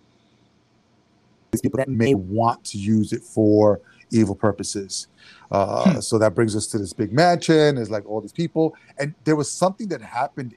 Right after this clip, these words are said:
Speaker 1: in the book where, like, he touched one of these guys, and there was, like, a vision of all these demons. And I don't know if that's a power or something that he has. It wasn't
Speaker 2: Hmm.
Speaker 1: really clear to me. I think it might be visions that he gets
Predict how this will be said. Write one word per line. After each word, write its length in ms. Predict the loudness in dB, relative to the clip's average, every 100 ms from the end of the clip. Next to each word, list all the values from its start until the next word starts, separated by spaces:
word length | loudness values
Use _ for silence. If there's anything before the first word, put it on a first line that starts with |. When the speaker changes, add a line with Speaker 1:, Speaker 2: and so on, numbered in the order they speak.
| -14
Speaker 1:
in 140 | -12
the 80 | -12
book 260 | -6 -6 -6
where, 180 | -10 -10
like, 160 | -12 -14
he 140 | _ -20
touched 380 | -10 -8 -8 -12
one 140 | -12 -12
of 80 |
these 180 | -14 -16
guys, 520 | -6 -4 -4 -6 -14 _ _ _ -10
and 100 | -4
there 100 | -2
was, 140 | -2
like, 140 | -2 -4
a 60 |
vision 380 | -8 -4 -4 -4
of 140 | -8 -4
all 240 | 0 2 2
these 220 | 0 -6 -6
demons. 500 | -2 0 0 -4 -8 _ _ -4
And 100 | -4
I 60 | -2
don't 260 | 2 2 2
know 160 | 0 0
if 80 | 0
that's 220 | -4 -4
a 40 | -16 _
power 640 | -20 -14 -6 -2 -2 -2 -4
or 200 | -6 -8
something 360 | -8 -10 -8
that 140 | -6 -6
he 240 | -8 -8
has. 480 | -4 0 2 0 -4 _ _ _ -2
It 60 |
wasn't 360 | 2 4 4 2
Speaker 2:
Hmm. 60 |
Speaker 1:
really 200 | 4 2 0
clear 580 | -8 -18 -6 0 4 4
to 140 | 2
me. 160 | -6 -6
I 80 | -8
think 220 | -8 -6
it 80 | -2
might 200 | -2 0
be 140 | -2
visions 300 | 0 -2 -2
that 100 | -8
he 60 | -8
gets 400 | -2 -2 -2